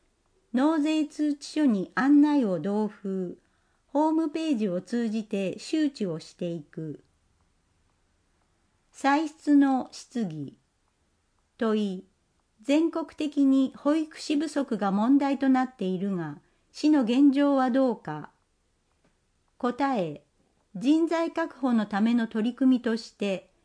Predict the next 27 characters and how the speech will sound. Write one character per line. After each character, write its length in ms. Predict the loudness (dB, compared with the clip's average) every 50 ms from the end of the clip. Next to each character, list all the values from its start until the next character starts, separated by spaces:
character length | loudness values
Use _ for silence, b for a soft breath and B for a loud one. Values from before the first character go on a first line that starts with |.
| _ _ _ _ _ _ _
各 240 | -8 -8 -8 -8 -12
種 200 | -6 -4 -4 -2
補 160 | -2 -2 0
助 140 | 0 -2 0 2
金 260 | 4 6 6 8 6
の 120 | 6 4
継 240 | 0 0 -2 0 0
続 300 | 0 -2 -4 -4 -8 -8
と 140 | -6 -2 -2
合 120 | 0 0
わ 140 | -2 -2 -4
せ 180 | -4 -8 -8 -8
て、 380 | -8 -10 -10 -10 -10 -14 _ _ _ _ _ _ _ _ _ _ _
学 320 | -4 -4 -4 -4 -6 _ _
校 260 | -4 -2 -2 -2 -2
法 260 | -4 -4 -4 -2 -4
人 400 | -4 -4 -4 -4 -4 -6 -6 -10 -14 _ _
三 380 | _ -6 -2 -2 0 0 0 -2
幸 240 | -2 -4 -4 -2 -2
学 320 | -4 -4 -4 -2 -2 0
園 260 | 0 0 -2 -4 -4
と 360 | -6 _ -6 -6 -6 -8 -12 _ _ _ _ _ _ _ _ _ _
地 220 | -6 -2 -2 -2
域 200 | -2 -2 -6 -6
活 280 | -4 -4 -4 -6 -6 -8
性 260 | _ -2 0 0 -2
化 360 | -2 -4 -4 -4 -4 -6 b